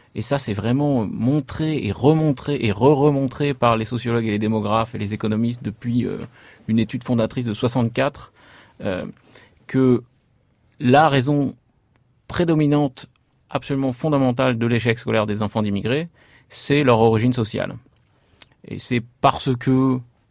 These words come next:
ils ont des parents moins diplômés, c'est parce que ils ont des parents qui sont dans des conditions professionnelles plus défavorables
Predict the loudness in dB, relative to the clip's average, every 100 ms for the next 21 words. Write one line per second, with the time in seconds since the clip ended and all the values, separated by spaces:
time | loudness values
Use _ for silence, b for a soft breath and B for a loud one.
0 | -6 -2 -2 2 2 2 2 -2 -8 -2
1 | 0 0 -2 -4 -2 -2 -4 -8 _ -14
2 | -2 -2 -2 -10 -4 -2 -2 -6 b b
3 | -10 -2 -2 0 0 2 2 0 -4 B
4 | B -6 -2 2 0 0 -2 0 0 -4
5 | 0 0 0 -2 0 0 0 -4 -4 -2
6 | -2 0 0 0 -4 -6 -2 0 2 0
7 | 2 4 4 2